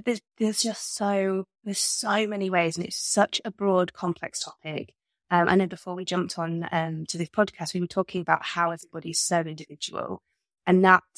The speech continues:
is, that has to be taken into consideration when you're talking about nutrition and mental health, depending on where people are at with their mental health and,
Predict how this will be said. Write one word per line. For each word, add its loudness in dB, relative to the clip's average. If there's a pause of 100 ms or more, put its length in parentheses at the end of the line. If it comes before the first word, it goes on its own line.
(160)
is, 2 (180)
that 2
has -6
to -4
be 0
taken -4
into -12 (180)
consideration -4
when -6
you're -8
talking -4
about 0
nutrition -8
and -2 (200)
mental -14
health, 2 (560)
depending 0
on -2
where 0
people -4
are 0
at 6
with -6
their 2
mental -4
health -8
and, -2